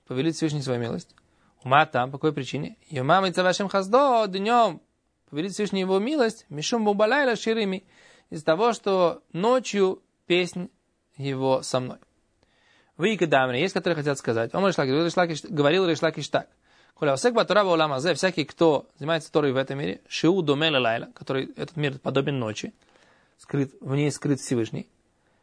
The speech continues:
А Кадош Баруху Моше Халав Худ Шель Хесед ла олам аба. Всевышний протянет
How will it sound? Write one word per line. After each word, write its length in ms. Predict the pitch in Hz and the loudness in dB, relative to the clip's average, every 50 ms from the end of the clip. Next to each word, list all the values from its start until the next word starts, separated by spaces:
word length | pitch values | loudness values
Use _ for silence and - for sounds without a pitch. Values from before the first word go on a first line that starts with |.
| _ _ | _ _
А 100 | - 143 | -14 -8
Кадош 320 | - - 135 151 233 247 233 | -2 -2 0 2 2 2 2
Баруху 280 | 220 214 208 240 247 | 2 0 2 0 0
Моше 260 | 226 214 180 - 240 | 0 0 0 0 2
Халав 260 | 202 202 208 202 185 - | 4 4 4 4 2 0
Худ 140 | 220 220 | -4 -4
Шель 120 | - 208 185 | -4 -6 0
Хесед 320 | - 214 202 - 202 175 | 2 2 2 2 0 2
ла 140 | 175 156 151 | 2 4 4
олам 220 | 151 160 156 156 | 4 2 2 2
аба. 220 | 151 151 143 - - _ _ _ _ _ _ _ | 2 0 -2 -4 -4 _ _ _ _ _ _ _
Всевышний 480 | - - - 170 233 269 240 - 214 180 | -10 -4 0 2 2 2 2 0 -2 0
протянет 640 | 151 165 160 156 156 - 214 214 202 185 170 160 | 2 2 2 2 2 0 0 0 2 -2 -2 -4